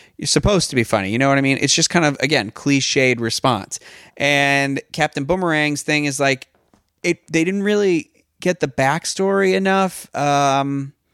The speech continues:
he, o-, okay, I'm gonna s-, pause right here, too. All the villains at first, you're like, "Oh my gosh, did Batman bring in all these villains?" No, Batman did not. They do show another Justice League member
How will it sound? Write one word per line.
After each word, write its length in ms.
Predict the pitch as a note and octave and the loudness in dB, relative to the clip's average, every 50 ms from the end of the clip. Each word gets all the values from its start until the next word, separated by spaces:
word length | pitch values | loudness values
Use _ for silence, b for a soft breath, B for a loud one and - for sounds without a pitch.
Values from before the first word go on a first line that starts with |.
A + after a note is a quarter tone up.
| b b b b b b b b b b b | b b b b b b b b b b b
he, 920 | - - - F#3 F3+ F3 F3 F3 F3 E3+ D#3+ D#3+ D#3 D#3 D3+ D3+ - - _ _ _ - | -10 -6 -2 0 2 2 2 2 2 2 2 2 2 2 0 0 -4 -8 _ _ _ -14
o-, 360 | - - - - - - E3+ E3 | -12 -10 -10 -8 -4 -2 -2 0
okay, 280 | - D3+ A#2 F#2+ - - _ _ _ _ _ _ _ _ _ _ _ _ _ _ _ _ - | 2 2 0 0 0 -4 _ _ _ _ _ _ _ _ _ _ _ _ _ _ _ _ 0
I'm 60 | B2+ | 2
gonna 80 | C3+ C#3 | 2 2
s-, 140 | - - | 0 -2
pause 300 | - - - C#3+ C3+ C3+ | -4 -2 0 0 0 0
right 120 | C3 C3 C3 | 0 0 2
here, 160 | C3+ B2 A#2+ | 2 0 0
too. 200 | - - B2+ G2+ B B B B B - | 0 -2 -2 -2 B B B B B -2
All 160 | D#3 F3 G3+ | -2 0 0
the 80 | A3+ | 0
villains 320 | G3 G#3 G3 F#3 E3+ D#3 D3+ | 0 0 2 2 2 0 -2
at 80 | C#3+ | -2
first, 260 | - - F3 E3 D3 - | -2 0 0 0 0 0
you're 80 | C#3+ | 0
like, 140 | C#3 B2 - | 0 0 0
"Oh 100 | - - | -2 -2
my 120 | F#3 C#3 A#2+ | -2 0 0
gosh, 240 | D3 C#3 A#2 - - | 0 0 -2 -2 -6
did 160 | A#2 A2 - | -6 -2 0
Batman 340 | B2+ C3 D#3 F#3 G3+ G3+ F#3+ | 0 0 0 0 -2 -2 -2
bring 160 | F3+ F#3+ F#3 | -2 -2 0
in 80 | F3 | 0
all 140 | E3+ D#3 D3+ | 0 2 2
these 160 | E3 D#3+ D3+ | 2 0 2
villains?" 280 | D#3 D#3 D#3 D#3+ E3 - - _ _ - | 2 2 2 0 -2 -4 -10 _ _ -8
No, 320 | A2+ A2 G#2+ A2 F#3 G3+ | -4 0 0 2 2 0
Batman 420 | G#2+ - A2 A2 A2+ - B2+ B2 A#2+ | 0 -2 -2 -2 0 0 0 0 0
did 160 | A#2+ A2+ A2+ | 0 0 2
not. 240 | D3 F#3 G3 C#3+ - | 2 2 2 2 2
They 140 | A#2 A#2 A2+ | 0 0 0
do 340 | A#2+ - C#3 F3+ G#3 A3+ | 0 0 0 0 2 0
show 600 | A#3+ - - - D#3+ B2 G#2 G#2 A2 C3+ E3 G3 - - _ _ _ _ _ _ _ _ _ _ _ _ _ _ _ _ _ _ _ _ - | -2 -2 0 2 2 4 4 4 2 2 0 -4 -8 -16 _ _ _ _ _ _ _ _ _ _ _ _ _ _ _ _ _ _ _ _ -12
another 280 | C#3 A#2+ G2+ A2+ D#3+ | -8 -4 -2 -2 0
Justice 420 | F3+ F3+ F3 D#3+ - - F3 - - | 0 2 2 0 0 0 -2 0 2
League 180 | D3+ C#3+ C3+ | 2 2 2
member 420 | C3+ C3 B2 B2 C3 D3+ F#3+ G3+ | 2 2 4 4 2 2 0 -2